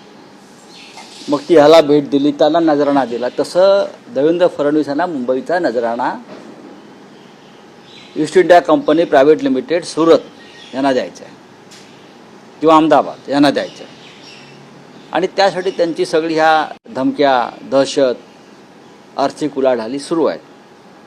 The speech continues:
मुंबईचं चित्र वेगळं आहे. विधानसभा तुम्ही ज्या पद्धतीनं जिंकलात, त्यामुळे तुमची आंतरराष्ट्रीय स्तरावर छिथू झाली आहे. आंतरराष्ट्रीय स्तरावर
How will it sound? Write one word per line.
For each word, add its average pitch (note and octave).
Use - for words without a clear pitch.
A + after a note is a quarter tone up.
मुंबईचं D#3
चित्र E3
वेगळं E3+
आहे. F2+
विधानसभा D#3+
तुम्ही D#3+
ज्या D3
पद्धतीनं D3
जिंकलात, C3+
त्यामुळे C#3+
तुमची C3
आंतरराष्ट्रीय D#3+
स्तरावर D#3+
छिथू F#3
झाली B2+
आहे. -
आंतरराष्ट्रीय D#3
स्तरावर G#2